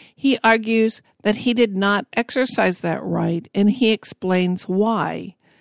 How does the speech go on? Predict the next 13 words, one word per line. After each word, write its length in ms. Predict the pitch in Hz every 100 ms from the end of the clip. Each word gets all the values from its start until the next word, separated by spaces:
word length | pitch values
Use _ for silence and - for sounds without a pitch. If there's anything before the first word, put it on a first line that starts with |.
| _ _ _ _ _ _ _ -
So 380 | - 185 190
in 260 | - 196 190
this 220 | 247 339
podcast, 720 | - 220 220 - - 196 190 -
we'll 160 | 202
look 180 | 208 -
at 140 | 190
why 280 | 180 190 233
he 140 | 277 277
didn't 360 | 254 233 208
take 280 | - 214 220
any 200 | 202 185
support 580 | - 185 - 202 190